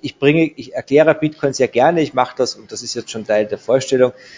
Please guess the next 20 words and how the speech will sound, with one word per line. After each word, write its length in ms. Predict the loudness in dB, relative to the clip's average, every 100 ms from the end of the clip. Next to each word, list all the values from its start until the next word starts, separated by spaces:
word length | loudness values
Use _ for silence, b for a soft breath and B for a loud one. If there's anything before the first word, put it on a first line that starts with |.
| B
also 180 | -12 -6
was 140 | -6 -6
ich 100 | -2
jetzt 300 | -2 -2 -4
tue, 160 | -2
ich 100 | -2
betreibe 400 | -10 -2 -2 0
einen, 260 | -2 -2 -8
einen 280 | -12 -12 -2
Podcast 640 | -2 -2 0 2 2 -2
mit, 240 | -14 -14 -14
mit 460 | -10 -6 -6 -6 -4
angeschlossenem 720 | -2 -2 -2 0 0 -2 -6
YouTube-Kanal 720 | -4 -4 -4 -10 -4 0 2 2
sozusagen 640 | -2 -8 0 2 2 2
oder 160 | 0
einen 180 | 0 0
YouTube-Kanal 560 | -4 -8 -20 -10 -4 -2
mit 100 | -2
angeschlossenem 280 | -8 -8